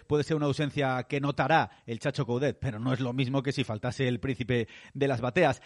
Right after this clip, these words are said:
Empezábamos este Deportes cope Galicia hablando, por ejemplo, de Sergio Ramos, que se lesionó en el partido de la, con la selección española en un entrenamiento posterior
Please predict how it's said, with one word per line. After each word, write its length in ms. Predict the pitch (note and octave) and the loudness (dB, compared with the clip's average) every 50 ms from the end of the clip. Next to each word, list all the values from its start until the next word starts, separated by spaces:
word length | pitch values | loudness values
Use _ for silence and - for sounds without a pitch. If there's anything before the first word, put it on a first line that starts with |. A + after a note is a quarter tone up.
| - - - - | -20 -20 -14 -6
Empezábamos 680 | C3+ C#3 C#3 D#3 D3+ F#3+ G#3+ A3+ A#3+ A#3+ - - - - - - - - | -4 0 0 2 4 4 4 4 4 2 2 0 -6 -16 -16 -18 -8 -2
este 220 | G3 G#3 - A#3 | -2 0 2 6
Deportes 360 | A3+ A3+ F3+ A3+ G#3 G#3+ G3 | 4 6 6 6 2 2 2
cope 220 | - A3+ F#3+ A3+ A3 | 4 4 4 6 6
Galicia 420 | G#3+ G#3+ A3+ G3 - B3 B3+ B3 | 6 4 4 2 2 4 4 4
hablando, 400 | - - D3 D3 E3 F#3 G3+ A3 | 4 2 0 2 2 2 2 4
por 100 | F#3 G#3+ | 4 4
ejemplo, 220 | G#3 - G3+ G#3 G#3+ | 2 4 4 4 4
de 80 | G3 | 4
Sergio 340 | - - G#3 F#3 - - G3 | 4 2 0 0 2 2 2
Ramos, 360 | G3 G#3 A3 A#3 B3 A#3+ - | 2 2 2 2 0 -2 0
que 120 | - F#3 E3+ | 0 0 0
se 140 | - - | 2 2
lesionó 480 | E3+ E3+ D3+ - - E3+ F#3 G#3+ G#3+ D#3 | 2 2 2 2 4 6 6 8 6 6
en 80 | C#3 C#3 | 4 2
el 100 | D3 B2 | 0 0
partido 320 | C#3+ C#3+ C3+ D#3 F#3 G3 | 0 -2 0 0 2 2
de 220 | F#3+ G3 G3 G3 | 4 4 4 2
la, 180 | F#3+ F#3+ F#3+ F3+ | 4 2 2 2
con 120 | - G3 | 2 2
la 100 | F#3+ F#3 | 2 2
selección 300 | - F#3+ F#3 E3 F#3 G3 | 2 2 0 0 0 0
española 380 | F#3+ - - F3 F#3 A3 A#3 A3+ | -2 0 -2 0 2 4 2 4
en 40 | G#3 | 2
un 120 | G#3 G3+ | 2 2
entrenamiento 600 | G#3 F#3 - F3+ F#3 F#3 F#3+ G#3 G3 F3+ F#3+ - | 0 0 0 0 0 2 2 2 4 2 2 2
posterior 580 | - F#3 E3 - - F#3 F3 G#3 G#3 D#3 B2 | 2 -2 -2 2 2 4 6 8 8 8 6